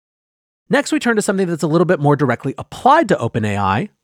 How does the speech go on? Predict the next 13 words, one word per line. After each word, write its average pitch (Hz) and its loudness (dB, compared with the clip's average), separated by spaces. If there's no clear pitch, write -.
a - -6
piece 175 -4
from 160 -2
Keval 135 2
Desai 175 2
published 151 -2
in 131 -2
The 117 -2
Information 139 0
called 160 2
"To 156 -2
Continue 254 2
Innovating, 135 0